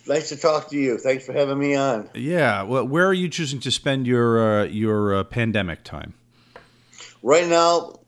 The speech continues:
Speaker 1: my big day out is going to the grocery store.
Speaker 2: But, but whereabouts are you in, in the United
Speaker 1: I'm in Orlando.
Speaker 2: Oh, you're in Orlando. Okay, I'm not far
Speaker 1: I'm in
Speaker 2: from
Speaker 1: Orlando.
Speaker 2: you right now.
Speaker 1: Yep.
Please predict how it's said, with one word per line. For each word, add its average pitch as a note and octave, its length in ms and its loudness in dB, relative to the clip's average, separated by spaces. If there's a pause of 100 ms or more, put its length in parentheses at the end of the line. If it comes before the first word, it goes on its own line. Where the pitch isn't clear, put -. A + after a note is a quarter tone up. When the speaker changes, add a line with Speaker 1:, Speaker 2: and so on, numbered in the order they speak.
(120)
Speaker 1:
my C3+ 220 0
big D#3 260 -2
day D#3+ 220 2
out D#3 200 -4
is C3+ 60 -14
going D#3 220 -10
to D#3+ 60 -10
the D3+ 60 -12
grocery D#3+ 380 -10
store. G#2 480 -8 (880)
Speaker 2:
But, B2+ 220 -2
but C#3 140 2
whereabouts C3+ 540 6
are A2 200 2
you F#2 200 -2
in, F#2 220 -4
in F#2+ 220 -6
the F#2+ 60 -4
United F3 200 0
Speaker 1:
I'm F#3 80 -2
in - 0 -
Orlando. E3+ 540 0 (180)
Speaker 2:
Oh, F3+ 120 0
you're B3 180 0
in B3+ 40 -2
Orlando. C#3 500 -2
Okay, G2+ 200 -6
I'm G2+ 100 -4
not A#2+ 160 -2
far B2 220 -2
Speaker 1:
I'm D3+ 60 2
in G3 80 -2
Speaker 2:
from F#3+ 100 2
Speaker 1:
Orlando. D#3+ 300 2
Speaker 2:
you - 160 -2
right - 80 -16
now. C#3 80 -16
Speaker 1:
Yep. D#3 260 -8